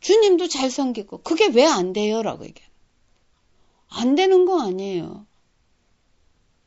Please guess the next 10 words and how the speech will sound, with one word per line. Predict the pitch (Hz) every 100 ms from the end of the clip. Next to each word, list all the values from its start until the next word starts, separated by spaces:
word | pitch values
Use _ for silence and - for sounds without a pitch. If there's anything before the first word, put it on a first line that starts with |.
| _ _ _ _ _
그러나 | - 403 320 160 - _ -
주님을로 | - 415 427 403 370 403 415 240 - _ - 311 403
족하면 | 285 285 - 277 294 339 170 - _ _ _ _
행복한 | 523 523 427 359 415
가정이 | 320 240 240 294 339
있던 | - 277 277
내가 | 226 269
혼자던 | 294 359 339 302 254 254 240 151 _ -
내가 | 226 277 277
과부이던 | 202 233 247 285 226 - 196 202 139